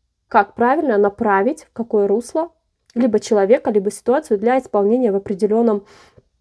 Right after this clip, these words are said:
контексте. Вот все равно идет эта информация, девчонки. Вот такой вот насыщенный, глубокий, информативный просто какой-то поток <laughs>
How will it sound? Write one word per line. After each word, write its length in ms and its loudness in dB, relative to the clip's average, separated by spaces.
контексте. 600 0
Вот 200 4
все 140 -2
равно 300 4
идет 180 -2
эта 140 -6
информация, 560 -8
девчонки. 420 -10
Вот 140 4
такой 260 6
вот 280 -2
насыщенный, 1040 4
глубокий, 840 2
информативный 720 2
просто 300 -4
какой-то 500 2
поток 560 4
<laughs> 400 4